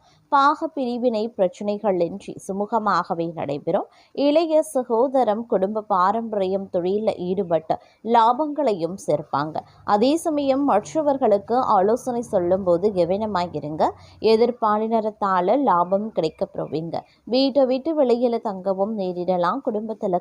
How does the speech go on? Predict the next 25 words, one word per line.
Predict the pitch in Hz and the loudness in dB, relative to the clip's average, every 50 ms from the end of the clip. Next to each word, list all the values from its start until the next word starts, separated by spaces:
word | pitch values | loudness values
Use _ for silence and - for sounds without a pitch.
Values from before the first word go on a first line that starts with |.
| - | -2
கலகலப்பும் | - 196 202 240 233 262 240 220 202 - - 170 165 175 - | -2 -2 -2 -2 -2 -4 -4 -4 -4 -4 -4 -4 -4 -4 -6
குறையும். | - - - 139 131 135 135 - _ _ _ _ | -6 -4 -4 -4 -6 -8 -10 -14 _ _ _ _
எதுலேயுமே | - 240 262 247 302 302 320 311 320 311 277 254 226 240 277 | 2 4 4 4 4 2 2 2 0 0 0 0 0 0 0
வெறுப்பும் | 233 233 214 202 202 - - 190 202 226 220 | 2 0 0 0 -2 -2 -4 -4 -2 -2 -2
திடீர் | 214 185 180 185 196 190 | 0 0 0 0 -2 -2
கோபமும் | - - 175 170 180 190 214 214 202 180 165 165 165 | -2 -2 0 0 0 0 0 -2 -2 -2 -6 -6 -6
வரலாம். | 151 143 143 139 143 - - - _ _ _ _ | -6 -6 -4 -2 -2 -2 -4 -6 _ _ _ _
பேச்சின் | - 226 220 226 226 233 - 226 208 208 208 | 2 2 4 2 2 -2 -4 -6 -4 -4 -2
இனிமை, | 185 190 190 190 196 190 196 190 185 190 - - | -2 -2 -2 -2 -4 -4 -4 -4 -4 -6 -6 -4
சாதுரியம் | 214 180 180 190 190 202 202 196 185 185 190 196 | -2 0 0 0 -2 -4 -4 -2 -2 -2 -2 -2
இவற்றால் | - - 214 214 202 196 196 - - 220 208 240 285 311 - | -2 -2 -2 0 0 0 -2 -2 -4 -4 -2 -2 -4 -4 -4
இருந்த | 277 254 262 254 - 254 | -4 -4 -4 -4 -6 -8
காரியங்கள் | 254 - 226 202 208 220 254 254 233 247 226 208 180 170 180 220 | -6 -2 0 0 0 0 -2 -4 -6 -6 -6 -2 -2 -2 -2 -2
சாதகமாக | 220 - 226 185 175 175 - 202 - 240 - 208 196 196 - 190 | -4 -6 -4 -4 -4 -4 -4 -6 -4 -2 -2 -2 -2 -2 -4 -8
முடிய | 180 175 160 - 151 151 175 214 | -8 -8 -10 -10 -4 -2 0 -2
வாய்ப்புகள் | 233 190 165 156 156 156 - - - 175 156 | 0 -2 -6 -6 -6 -8 -8 -8 -6 -4 -4
இருக்கு. | 147 - - - - - - - _ _ _ _ | -4 -6 -8 -10 -10 -12 -14 -14 _ _ _ _
அடுத்தவர் | - - 240 254 269 262 - 302 262 277 269 254 | 0 2 2 2 2 2 0 0 0 0 -2 -2
பிரச்சனைகள்ல | 233 240 214 208 - - 262 262 254 233 240 202 202 185 160 - - - | -2 -4 -4 -4 -4 -4 -4 -4 -2 0 0 0 2 0 -2 -4 -2 0
தலையிடுறத | 208 196 208 214 240 226 208 208 196 175 170 196 208 | 0 2 2 0 -2 -2 -2 -2 -2 0 0 0 0
தவிர்க்க, | - 180 165 156 175 175 - - 185 | -2 -4 -4 -4 -6 -6 -6 -6 -6
தவிர்த்து | 170 - - 190 175 185 196 - 208 - | -4 -2 -2 -2 -2 -2 -4 -4 -4 -4
கொள்ளுங்க. | - 165 147 151 156 165 160 - - - _ _ _ _ | -4 -4 -4 -4 -4 -4 -6 -6 -8 -8 _ _ _ _
தொழில் | - 277 262 262 269 269 277 269 | 2 4 4 6 4 2 2 0
வியாபாரத்துல | 240 262 247 240 247 254 254 277 269 277 262 - 240 262 | 0 2 2 2 2 0 -2 -4 -6 -6 -6 -6 -6 -6